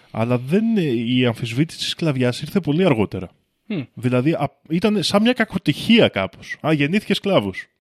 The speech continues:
Speaker 2: <laughs> Ναι. Την πάτησες. Τα φλακ.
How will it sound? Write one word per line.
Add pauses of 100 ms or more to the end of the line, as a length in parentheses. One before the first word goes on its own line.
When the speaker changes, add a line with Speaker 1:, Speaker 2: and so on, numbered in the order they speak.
Speaker 2:
<laughs>
Ναι. (600)
Την
πάτησες. (380)
Τα
φλακ.